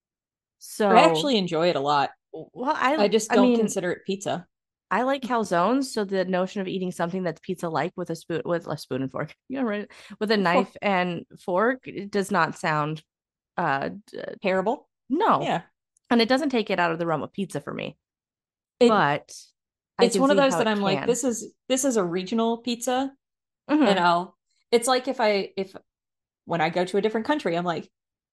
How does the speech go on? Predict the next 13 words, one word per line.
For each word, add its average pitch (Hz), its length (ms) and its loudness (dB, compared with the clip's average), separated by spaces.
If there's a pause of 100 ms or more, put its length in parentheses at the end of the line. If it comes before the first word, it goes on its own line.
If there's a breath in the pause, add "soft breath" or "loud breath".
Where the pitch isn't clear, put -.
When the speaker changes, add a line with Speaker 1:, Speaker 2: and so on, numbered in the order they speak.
(340)
Speaker 2:
"This 226 260 6
is 311 100 2
a 320 80 4
version 214 380 2
of 214 100 -2
a 214 60 -2
dish 175 340 -6
that 175 140 -4
I'm 170 160 -2
used 165 220 -8
to 208 100 -2
at 226 60 -4
home. 175 360 -8